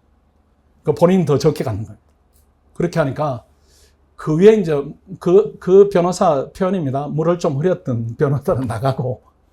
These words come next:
어, 자기가 지금 최고참이 돼 있는데 밑에 변호사들이 잘 들어와서, 제가 볼 때는 잘 들어온 게 아니고 이 학생이, 이,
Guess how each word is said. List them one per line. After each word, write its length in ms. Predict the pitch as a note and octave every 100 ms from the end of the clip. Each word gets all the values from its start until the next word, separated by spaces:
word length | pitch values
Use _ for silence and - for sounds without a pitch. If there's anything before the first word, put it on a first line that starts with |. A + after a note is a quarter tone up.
| _ _ _ _
어, 160 | - D3+
자기가 400 | - D3 F3 D#3+
지금 240 | C#3+ B2+
최고참이 540 | - F3 C#3 - E3+ C#3
돼 120 | C#3
있는데 440 | B2+ A2 B2 A2+ - _ _ _ _
밑에 260 | D#3 E3+ E3
변호사들이 720 | D#3 D#3 E3+ C3 A#2+ B2+ -
잘 220 | - D#3
들어와서, 540 | F3 C3+ A2 G#2+ C3+ - _ _ -
제가 200 | E3+ D#3
볼 100 | E3
때는 160 | C#3+
잘 180 | C3 C3+
들어온 220 | C#3 D3+
게 80 | D#3
아니고 300 | C3+ A#2 A#2
이 120 | D3
학생이, 420 | C3 C3 D3 A#2 - _ _ -
이, 140 | -